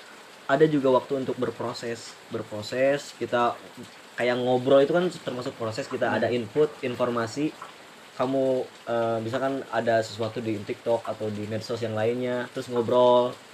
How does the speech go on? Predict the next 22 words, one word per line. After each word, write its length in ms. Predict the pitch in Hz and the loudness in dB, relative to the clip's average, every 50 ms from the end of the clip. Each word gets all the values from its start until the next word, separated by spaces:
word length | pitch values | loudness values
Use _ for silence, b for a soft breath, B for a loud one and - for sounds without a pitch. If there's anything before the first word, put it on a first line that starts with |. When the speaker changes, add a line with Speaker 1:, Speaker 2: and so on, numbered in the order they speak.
| 135 120 - | -16 -16 -10
Speaker 1:
eh, 200 | - 113 110 110 | -6 -4 -2 -2
ngobrol 320 | 110 113 113 107 123 113 113 | 0 0 0 2 2 0 0
kecil 320 | - 120 - - 123 120 | -2 -6 -2 0 0 0
bersama 300 | 117 107 110 104 107 107 104 | 0 -2 -6 -8 -8 -8 -6
kawan, 440 | - 113 117 123 123 120 117 117 117 113 B B B B B | -4 -4 -2 -2 0 0 -2 -4 -6 -8 B B B B B
itu 160 | - 123 - 170 | -8 0 0 0
termasuk 540 | 175 - 151 147 131 135 131 - - 135 - - - | 0 2 -2 -2 0 -2 -4 -2 -4 -6 -6 -6 -6
input, 380 | 127 120 117 110 - 147 147 143 | -4 -4 -4 -4 -4 -4 -4 -4
terus 200 | - 151 143 - | -4 -6 -6 -6
sama 220 | - 127 117 120 | -6 -6 -6 -4
dengan, 280 | 120 117 113 117 120 120 113 104 - - - - - - - - - | -4 -4 -4 -4 -6 -6 -8 -10 -14 -20 -18 -18 -18 -18 -18 -12 -6
eh, 120 | 117 117 | -2 -2
input 220 | 113 113 113 151 151 | -2 0 0 -2 0
ditambah 380 | 139 123 - 120 117 123 131 | 0 -2 -2 -2 -2 -2 -4
proses 400 | - - - 104 - - 123 113 | -4 -6 -8 -8 -6 -6 -6 -6
gitu. 240 | - - 110 101 110 107 107 - - - - - - - | -6 -10 -10 -10 -10 -10 -10 -14 -16 -16 -18 -20 -14 -8
Ada 180 | 110 110 110 | -4 -2 -2
proses, 340 | 107 - 113 107 107 139 135 | -2 0 -2 -2 0 -2 -2
ada 160 | - 120 117 | -2 0 -2
input, 260 | 110 113 107 107 135 | -2 -2 -2 -4 -6
proses. 380 | 135 - 113 107 - 127 120 - | -6 -6 -8 -8 -8 -10 -12 -10
Nah, 220 | - 123 113 107 | -8 -6 -6 -6